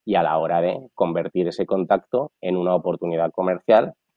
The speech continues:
compartiendo con ellos diferentes activos comerciales que nos permitan, al mismo tiempo que enriquecemos nuestra base de datos, nuestros compañeros de marketing nos permiten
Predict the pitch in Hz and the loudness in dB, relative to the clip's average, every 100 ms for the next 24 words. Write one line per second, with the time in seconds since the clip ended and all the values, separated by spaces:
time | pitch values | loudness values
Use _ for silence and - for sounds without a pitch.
0 | - - _ _ - 107 110 104 113 107 | -20 -20 _ _ -2 2 2 4 4 2
1 | 110 113 113 110 139 - - 92 90 90 | 2 2 2 0 -2 -6 -10 -6 -4 -4
2 | 92 92 92 - 90 92 - 95 90 - | -2 -4 -6 -4 -2 -2 -2 -2 -2 2
3 | 110 110 143 - _ _ _ 107 104 - | 2 2 -4 -12 _ _ _ -2 -2 0
4 | 110 107 110 90 78 - - 82 92 92 | 2 2 0 -2 -8 -10 -8 -6 -4 -4
5 | 101 104 101 85 78 _ - 82 78 - | -2 0 -2 -4 -14 _ -8 -6 -6 -8
6 | 90 87 85 85 95 95 95 92 95 92 | -6 -4 -6 -2 0 2 2 2 6 8
7 | 90 - 98 107 113 131 175 - _ _ | 8 6 6 8 6 4 -4 -10 _ _
8 | - _ _ _ - 87 - 87 - 82 | -20 _ _ _ -8 -8 -6 -10 -6 -6
9 | 76 78 82 85 90 92 101 92 117 104 | -6 -6 -4 -2 0 -2 -2 -2 -2 -2
10 | 85 87 87 101 110 | -4 -2 -2 -2 -2